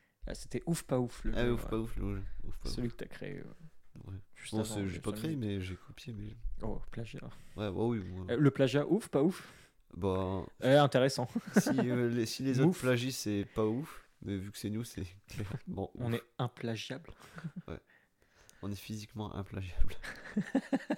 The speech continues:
Speaker 1: Tu peux pas, euh, ne pas ressembler au voisin de quelqu'un.
Speaker 2: Ah non,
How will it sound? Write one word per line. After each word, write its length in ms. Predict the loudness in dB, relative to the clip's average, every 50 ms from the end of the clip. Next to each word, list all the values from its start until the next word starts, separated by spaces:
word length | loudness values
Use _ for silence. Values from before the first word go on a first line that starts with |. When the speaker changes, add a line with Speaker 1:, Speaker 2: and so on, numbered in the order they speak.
| -4 -10 -14 -14 _ -20 _ -20 _ _ _ _ _ _ _ _ _ _ _ -20 -20 -20 -20 -20 -20 -20 _ _ -20 -20 -20 -20
Speaker 1:
Tu 100 | -20 -12
peux 140 | -4 -4 -4
pas, 340 | -2 -2 -2 -2 -2 -4 -6
euh, 80 | -10
ne 140 | -8 -8 -8
pas 180 | -6 -4 -4 -4
ressembler 460 | -4 -4 -8 -8 -8 -6 -2 0 0
au 120 | 2 2 2
voisin 280 | 0 -2 -2 -4 -6
de 100 | -6 -8
quelqu'un. 420 | -8 -8 -8 -8 -8 -10 -10 -10 -10 -8
Speaker 2:
Ah 100 | -4 -4
non, 120 | -4 -4